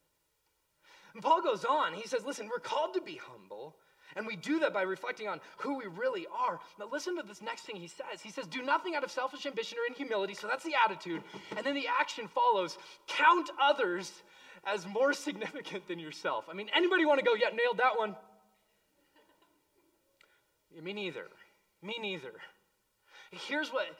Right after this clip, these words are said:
the, the N I V would say, "Consider others." It's impossible to be others-focused if you are self-obsessed.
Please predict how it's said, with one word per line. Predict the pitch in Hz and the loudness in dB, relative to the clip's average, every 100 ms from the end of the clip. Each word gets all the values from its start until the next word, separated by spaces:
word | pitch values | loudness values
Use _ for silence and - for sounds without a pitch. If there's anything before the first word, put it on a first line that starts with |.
| - - | -20 -8
the, | 214 | -6
the | 185 202 | -6 -4
N | 466 | -2
I | 220 | -2
V | 175 214 | -2 -4
would | 190 | -4
say, | - 196 | -4 -8
"Consider | 180 - 202 - - - - 247 214 165 131 | -8 -10 -12 -14 -20 -20 -12 -8 -4 -6 -6
others." | 131 117 107 92 - - - _ _ _ _ _ _ _ _ _ _ _ _ _ _ | -12 -12 -16 -18 -20 -20 -20 _ _ _ _ _ _ _ _ _ _ _ _ _ _
It's | 233 - | -12 -6
impossible | 370 - - - 311 - - 92 - | -6 -6 -4 -2 -2 -4 -10 -12 -14
to | - | -16
be | 156 165 143 | -12 -12 -4
others-focused | 156 165 151 - 143 135 131 113 - | -4 -4 -10 -10 -10 -10 -12 -14 -16
if | 135 - | -18 -18
you | 135 | -10
are | 117 | -10
self-obsessed. | - - 123 - 104 - - 85 - - - | -10 -8 -8 -8 -16 -14 -12 -12 -16 -20 -20